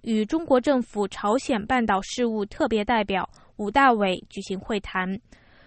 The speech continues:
他在会后的记者会上被问及朝俄最近的关系时说，就美方所知，俄罗斯仍旧致力于六方会谈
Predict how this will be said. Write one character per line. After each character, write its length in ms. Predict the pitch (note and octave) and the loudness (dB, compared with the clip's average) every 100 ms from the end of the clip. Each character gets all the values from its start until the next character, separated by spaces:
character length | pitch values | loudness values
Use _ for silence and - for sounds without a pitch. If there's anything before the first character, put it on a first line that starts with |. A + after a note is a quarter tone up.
| - | -8
他 120 | - C#4+ | 0 6
在 220 | C#4+ B3 | 6 4
会 180 | - C#4 | 0 -2
后 200 | C4+ A#3+ | 0 4
的 200 | A3+ G#3+ | 4 2
记 140 | C#4+ | -2
者 160 | A#3 G3+ | -2 -2
会 220 | - A#3+ | 0 0
上 320 | - A3 G#3+ - | 6 6 4 2
被 180 | B3+ A#3+ | 4 6
问 280 | B3 D4+ A#3+ | 6 2 2
及 200 | A3+ A3 | 0 -2
朝 240 | - A3+ | 0 4
俄 220 | C#4 B3 B3 | 6 4 2
最 200 | D4 B3+ | -2 -2
近 160 | B3+ | 0
的 100 | A3 | 0
关 220 | G#3 C#4+ | 2 -2
系 160 | C#4 B3 | -2 -4
时 180 | - F#3+ | -4 -6
说， 360 | - A3 A3 - - - - - | 0 4 4 2 -10 -20 -8 4
就 180 | F4 | 6
美 160 | C#4 G#3+ | 6 2
方 240 | - D#4 | 2 0
所 220 | E4 A3 - | 2 -2 -4
知， 340 | - B3 B3 - - - | 0 2 2 -2 -20 0
俄 100 | A#3+ | 4
罗 160 | D4+ E4 | 6 4
斯 280 | - D#4+ | 2 0
仍 260 | A#3 A#3 A#3+ | 0 0 2
旧 180 | E4 C#4 | 4 4
致 180 | - C#4+ | 2 -2
力 180 | B3+ A#3 | 0 0
于 300 | G#3+ G#3+ - | 0 0 0
六 160 | C#4 A#3+ | 0 0
方 220 | C4 B3+ | 0 0
会 180 | C#4+ G#3+ | 0 -2
谈 380 | - F#3+ G3 | -2 -4 -4